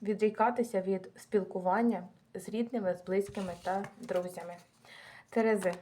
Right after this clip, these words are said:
Терези, Терези, для вас, е, король пентаклів. Ну, король пентаклів говорить про вирішення фінансових питань, про якісь фінансові надходження, про успіх у ваших справах та ваших починаннях.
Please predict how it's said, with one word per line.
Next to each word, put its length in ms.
Терези, 300
Терези, 460
для 220
вас, 500
е, 300
король 300
пентаклів. 640
Ну, 100
король 300
пентаклів 560
говорить 440
про 120
вирішення 540
фінансових 640
питань, 520
про 140
якісь 280
фінансові 520
надходження, 800
про 120
успіх 480
у 40
ваших 340
справах 480
та 80
ваших 360
починаннях. 840